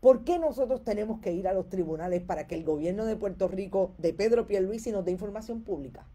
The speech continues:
Eso en este caso. Cuando yo les digo que el C P I ha ido en veinte oca-, en veintiuna ocasiones, porque, en efecto,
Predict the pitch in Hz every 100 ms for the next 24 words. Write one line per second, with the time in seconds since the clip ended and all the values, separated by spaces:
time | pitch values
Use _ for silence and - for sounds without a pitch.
0 | - - - - - - - - - -
1 | - - - - - - 190 285 339 311
2 | 233 - 208 - - - - - - -
3 | - - - 170 156 156 214 277 277 254
4 | 202 185 226 226 240 226 220 226 233 196
5 | 170 165 165 185 180 175 147 147 151 180
6 | 233 226 226 285 285 196 190 170 - -
7 | - - - 185 170 - 160 165 285 294